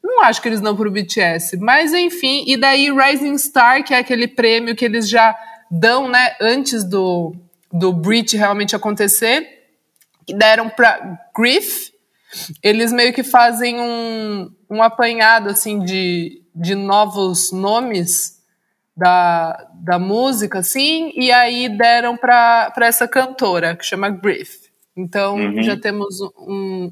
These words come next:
Speaker 1: uma premiada aí. E é isso. E o Brit acontece dia onze de maio. Acho que vai rolar apresentação, tudo mais, porque o pessoal já vai, a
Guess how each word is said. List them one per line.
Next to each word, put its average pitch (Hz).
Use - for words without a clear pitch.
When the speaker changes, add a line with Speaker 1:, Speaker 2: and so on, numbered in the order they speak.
Speaker 1:
uma 185
premiada 196
aí. 156
E 285
é 453
isso. 302
E 311
o 311
Brit 247
acontece 254
dia 247
onze 277
de 254
maio. 247
Acho 220
que 240
vai 226
rolar 214
apresentação, 214
tudo 190
mais, 202
porque 202
o 185
pessoal 196
já 196
vai, 185
a 180